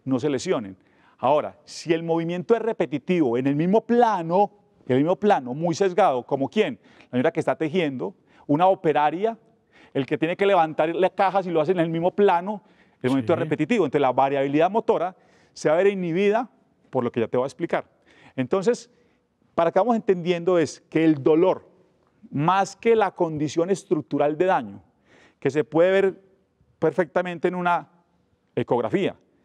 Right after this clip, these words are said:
Speaker 1: digamos que perfectamente no, se puede ver tejidos blandos de una forma, eh, más cercana a lo que es la estructura, una ecografía musculoesquelética de esos tendones,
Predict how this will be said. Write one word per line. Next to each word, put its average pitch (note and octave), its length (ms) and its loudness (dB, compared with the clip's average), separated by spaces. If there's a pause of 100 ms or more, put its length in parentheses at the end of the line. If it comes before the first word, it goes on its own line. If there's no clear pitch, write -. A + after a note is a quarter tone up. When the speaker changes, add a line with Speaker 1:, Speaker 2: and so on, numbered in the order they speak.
(120)
Speaker 1:
digamos F3+ 220 0
que - 80 -2
perfectamente F3 520 -4
no, C#3+ 140 -4
se D3 100 -2
puede F#3+ 300 0
ver E3 180 2
tejidos E3 500 0
blandos F#3 560 -2 (480)
de C3+ 60 0
una E3+ 140 2
forma, F#3 460 -2 (440)
eh, C3+ 460 2
más D3+ 220 -2
cercana C#3 640 -4
a A#2+ 120 -4
lo B2 100 0
que - 80 0
es - 40 2
la E3+ 60 0
estructura, F#3+ 480 0
una C#3 180 -2
ecografía D3+ 480 -2
musculoesquelética D3 1000 -4 (460)
de G#2 140 -2
esos C#3+ 200 -8
tendones, F3 520 -4